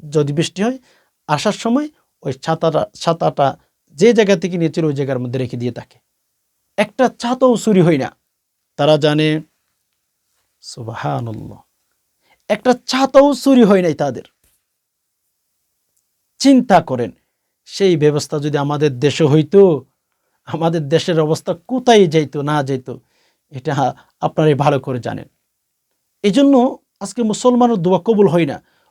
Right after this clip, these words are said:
মুসলমান নিজের কালচার নিজেই বলে গেছে, নিজের সভ্যতা নিজেই বলে গেছে। মানুষের উপর জুলুম, মানুষকে খুন, মানুষকে হত্যা আমরা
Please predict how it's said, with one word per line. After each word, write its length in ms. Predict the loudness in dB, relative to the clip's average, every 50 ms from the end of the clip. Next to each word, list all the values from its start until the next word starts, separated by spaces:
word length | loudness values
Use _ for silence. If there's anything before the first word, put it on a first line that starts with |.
| _ -10
মুসলমান 560 | -10 -4 2 2 4 4 4 4 4 4 2 2 2 4 4
নিজের 300 | 4 4 6 4 4 4 4
কালচার 380 | 0 -2 -2 0 0 0 0 0 0 0 2
নিজেই 280 | 2 4 4 4 4
বলে 220 | 4 2 0 0 0
গেছে, 260 | -2 -4 -8 -10 -16 _ _ _ _ _ _ _ _ _ _ _ _ _ _ _ _ _ _ _ _ _ _ _ -2
নিজের 360 | 0 0 2 4 6 6 6 4
সভ্যতা 560 | 2 0 0 -2 -2 -2 -4 -4 -2 -2 -2 0
নিজেই 320 | 0 0 0 2 2 2
বলে 200 | 4 2 2 2
গেছে। 260 | 0 -2 -6 -6 -12 -18 -20 _ _ _ _ _ _ _ _ _ _ _ _ _ _ _ _ _ -2
মানুষের 380 | 0 2 2 2 0 0 -2
উপর 200 | -2 -2 -2 -2 -2 -2 0
জুলুম, 260 | 2 4 4 4 4 2 -2 -8 _ _ _ _ _ _ _ -6
মানুষকে 340 | -4 -2 -2 -4 -4 -8 -12 -10 _
খুন, 240 | -2 2 2 4 4 2 -2 -6 _ _ _ _ _
মানুষকে 380 | -8 -6 -6 -6 -8 -8 -8 -8 -6 0 0
হত্যা 380 | 0 0 0 _ 4 4 6 6 4 0 _ _ _ _ _ _ -12
আমরা 180 | -10 -10 -10